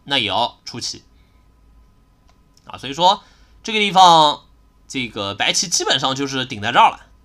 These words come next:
然后黑棋靠回，白棋也扳不断啊，因为这儿打吃，你要是再打下去，这边一提双打了。粘的话，黑棋粘回。啊，他要扳角呢，黑棋打吃先手，粘上先手，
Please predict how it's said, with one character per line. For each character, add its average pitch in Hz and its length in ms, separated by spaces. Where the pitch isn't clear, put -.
然 117 140
后 156 60
黑 202 160
棋 180 180
靠 185 240
回， 151 280
白 151 200
棋 170 160
也 131 80
扳 180 220
不 196 60
断 208 180
啊， 80 180
因 123 80
为 139 140
这 180 120
儿 151 140
打 101 140
吃， - 300
你 131 60
要 131 120
是 147 120
再 160 180
打 127 160
下 131 160
去， 110 200
这 190 140
边 175 180
一 175 40
提 139 340
双 175 220
打 160 80
了。 - 160
粘 180 180
的 170 80
话， 151 160
黑 127 140
棋 - 100
粘 104 200
回。 101 160
啊， - 140
他 143 140
要 147 140
扳 160 240
角 117 180
呢， 104 120
黑 123 140
棋 110 260
打 101 160
吃 160 220
先 165 200
手， 107 180
粘 180 260
上 190 180
先 165 220
手， 147 160